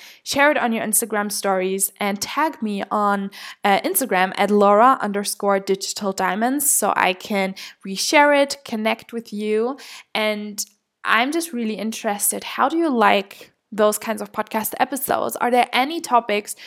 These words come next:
you want to hear about on the podcast? Like, what are you interested in?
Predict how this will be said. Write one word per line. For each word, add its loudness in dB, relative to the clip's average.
you 2
want 4
to -2
hear 4
about 6
on 6
the -4
podcast? -2
Like, 4
what 2
are 2
you -2
interested -2
in? -4